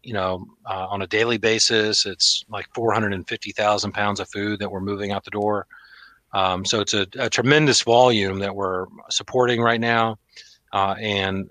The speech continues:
uh, we've been able to, uh, sustain that and, uh, add enough, uh, resources and capacity to keep that going. Um, and, uh, so we feel good about being able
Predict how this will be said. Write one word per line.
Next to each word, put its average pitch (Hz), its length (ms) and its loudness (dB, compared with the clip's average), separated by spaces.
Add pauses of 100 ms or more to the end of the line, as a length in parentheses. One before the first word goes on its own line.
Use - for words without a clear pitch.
(120)
uh, 95 300 -2
we've 104 140 -6
been 107 120 0
able 101 240 0
to, 95 320 -4 (520)
uh, 92 300 0
sustain 139 480 2
that 101 400 2
and, 98 320 -6
uh, 107 160 -6 (520)
add 123 280 4
enough, 110 400 2 (640)
uh, 98 360 -4 (120)
resources 123 640 4
and 98 100 -4
capacity 113 720 0
to 98 100 -6
keep - 220 -10
that 101 200 -2
going. 120 460 0 (560)
Um, 104 500 4 (360)
and, 110 640 0
uh, 107 260 -2
so 131 200 4
we 147 140 4
feel 165 200 6
good 151 320 6
about 123 400 6
being 117 180 0
able 110 300 -4